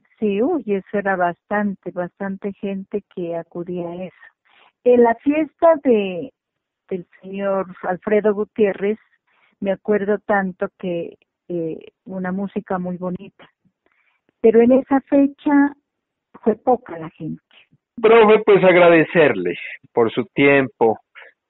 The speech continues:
Speaker 2: por, mm, también contribuir con sus relatos a continuar, pues, eh, rebuscando, pues, la historia de Sandoná. Hay una cantidad de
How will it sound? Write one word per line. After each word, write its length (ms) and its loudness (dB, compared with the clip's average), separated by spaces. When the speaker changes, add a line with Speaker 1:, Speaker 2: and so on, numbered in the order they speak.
Speaker 2:
por, 580 4
mm, 300 -8
también 540 2
contribuir 720 4
con 200 0
sus 180 0
relatos 640 2
a 400 0
continuar, 560 0
pues, 180 4
eh, 260 -2
rebuscando, 720 2
pues, 240 2
la 220 2
historia 560 4
de 240 2
Sandoná. 580 0
Hay 80 -8
una 220 -2
cantidad 680 0
de 300 0